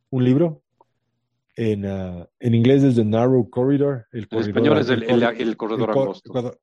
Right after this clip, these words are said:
Speaker 1: el corredor angosto, que es de, ah, Daron Acemoglu, Daron Acemoglu y, ah, James Robinson.
Speaker 2: Sí.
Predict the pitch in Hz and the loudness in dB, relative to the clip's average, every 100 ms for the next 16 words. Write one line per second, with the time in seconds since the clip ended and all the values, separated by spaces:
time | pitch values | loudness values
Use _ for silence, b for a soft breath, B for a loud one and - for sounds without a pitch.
0 | - 127 - 120 110 120 120 143 147 160 | -12 -12 -6 -4 -2 -4 -2 -4 -4 -6
1 | 147 b b b - 131 135 127 131 123 | -6 b b b -4 0 0 0 -2 -2
2 | 113 107 104 98 98 - 117 127 139 131 | -2 -6 -10 -16 -18 -18 -2 0 2 0
3 | 117 135 165 175 135 127 135 127 131 143 | -2 -4 -4 -6 -4 -4 -4 -6 -6 -4
4 | 147 147 - 127 127 120 110 127 117 131 | -4 -4 -4 -2 0 -2 -4 -8 -8 -8
5 | 156 202 220 _ _ _ _ _ _ _ | -8 -10 -14 _ _ _ _ _ _ _
6 | - 123 - | -4 -4 -4